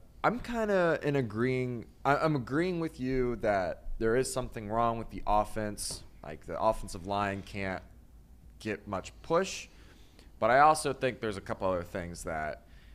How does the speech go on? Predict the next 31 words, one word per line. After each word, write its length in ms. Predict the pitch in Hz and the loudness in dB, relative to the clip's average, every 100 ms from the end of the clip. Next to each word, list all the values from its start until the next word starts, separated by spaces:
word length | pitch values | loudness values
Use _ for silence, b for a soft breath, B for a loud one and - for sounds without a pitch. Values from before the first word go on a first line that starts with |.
| b b b - - - - - | b b b -20 -20 -20 -20 2
Zac 320 | 120 139 139 | 6 6 6
Taylor's 320 | 135 127 107 | 6 6 6
not 180 | 113 101 | 4 4
doing 200 | 113 110 | 4 2
them 100 | 107 | -2
any 160 | 107 | -4
favors. 640 | 107 101 92 87 92 - - B B | 0 2 2 0 -4 -8 -14 B B
Um, 420 | - 85 82 82 82 | -8 -6 -6 -8 -8
that 200 | 80 - | -8 -6
fourth 260 | 110 104 | -6 -6
and 140 | 101 95 | -6 -2
one 240 | 101 98 | -2 -2
call 340 | - 95 92 | 0 2 4
with 140 | 92 90 | 2 -2
the 80 | 90 | -8
pitch 400 | - 107 101 - | -2 -2 -2 -6
to 120 | 95 | -6
Joe 300 | 87 110 101 | -4 -2 0
Mixon 580 | 95 95 - 101 95 90 | 0 -4 -4 -4 -4 -6
was 160 | 82 - | -8 -10
terrible 520 | - 113 113 101 104 | -6 2 2 2 -2
call. 600 | - 104 101 98 101 98 B B - | -2 2 4 4 2 -4 B B -2
That's 220 | 107 - | 0 0
when 140 | 120 | -4
you 60 | 113 | -2
should 200 | 120 92 | -4 0
run 140 | 104 | 2
it 80 | 104 | 2
up 140 | - | -2
the 60 | 101 | -4
middle. 420 | 98 90 90 90 | -2 0 -2 -4